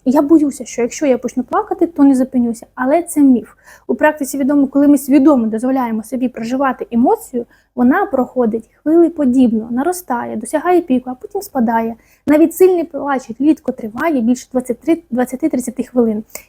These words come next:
Інша справа, якщо ми стримуємо і накопичуємо, тоді хвиля залишається всередині і підмиває наше емоційне здоров'я. Якщо ви відчуваєте, що самостійно не справляєтесь, важливо звернутися за допомогою. Це може бути група підтримки,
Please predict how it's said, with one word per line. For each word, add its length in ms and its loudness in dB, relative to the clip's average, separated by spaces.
Інша 200 2
справа, 260 0
якщо 220 -2
ми 100 2
стримуємо 560 -2
і 60 2
накопичуємо, 680 -2
тоді 240 0
хвиля 380 2
залишається 680 -4
всередині 720 0
і 200 2
підмиває 560 0
наше 300 -2
емоційне 480 -2
здоров'я. 440 -2
Якщо 200 0
ви 60 4
відчуваєте, 600 0
що 200 -8
самостійно 640 2
не 220 2
справляєтесь, 720 -6
важливо 340 -2
звернутися 520 -4
за 100 -4
допомогою. 520 -2
Це 120 -6
може 180 0
бути 200 -4
група 260 -4
підтримки, 560 -4